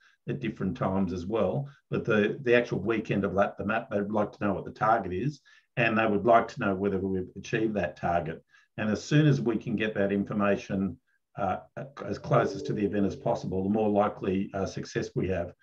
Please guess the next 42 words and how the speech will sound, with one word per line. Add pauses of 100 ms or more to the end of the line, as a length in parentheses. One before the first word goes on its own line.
(320)
Now, (120)
our
P
R
team
has
actually
had
lots
of
offers (380)
to
promote
it,
but
we
haven't
been
able
to
give
them
that
number. (520)
So
what
we
would
like
people
to
do
is
to
use
an
online
survey
for
this. (500)
Um,
and